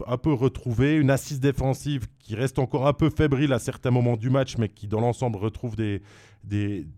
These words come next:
des bons réflexes avec un Gernat qui retrouve un meilleur niveau, un Frick qui, euh,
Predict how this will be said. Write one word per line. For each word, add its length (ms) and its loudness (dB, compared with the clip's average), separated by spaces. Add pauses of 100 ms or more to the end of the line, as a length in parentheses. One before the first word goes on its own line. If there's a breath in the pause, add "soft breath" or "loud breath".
(120)
des 120 -2
bons 180 2
réflexes 480 2
avec 240 -4
un 100 -4
Gernat 340 2
qui 200 -14
retrouve 300 -6
un 60 2
meilleur 300 2
niveau, 460 2
un 60 -2
Frick 420 -4
qui, 260 -6
euh, 200 0